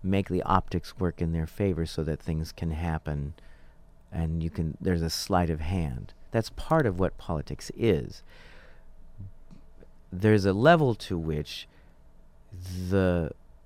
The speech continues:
the level of, you know, to, to coin the phrase from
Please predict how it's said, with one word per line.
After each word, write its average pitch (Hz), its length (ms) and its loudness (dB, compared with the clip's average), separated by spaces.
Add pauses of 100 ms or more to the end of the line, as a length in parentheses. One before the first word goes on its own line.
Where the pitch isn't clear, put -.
(240)
the 95 100 2
level 117 260 6
of, 87 300 2
you 92 100 0
know, 82 120 2
to, 82 200 -4
to - 240 -2
coin 90 240 0
the 85 80 0
phrase 82 380 -2
from 78 600 -2